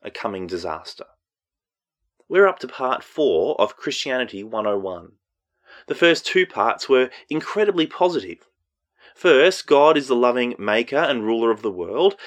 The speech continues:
Second, God made humanity in his image. But things went downhill quickly. Third, we've all rebelled against God's loving rule.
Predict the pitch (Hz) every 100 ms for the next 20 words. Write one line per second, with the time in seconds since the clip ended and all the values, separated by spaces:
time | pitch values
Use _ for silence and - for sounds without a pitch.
0 | - - - 208 - 123 - - 127 143
1 | 156 185 165 143 117 120 123 - 127 135
2 | 170 160 113 113 135 123 127 123 - -
3 | - - _ _ _ _ _ _ _ _
4 | _ _ 113 - 139 123 113 107 113 113
5 | 104 113 110 - 147 - 78 85 - -
6 | - 160 135 110 120 123 127 131 135 123
7 | 113 131 151 95 87 95 101 90 - -
8 | 98 90 92 90 87 85 85 82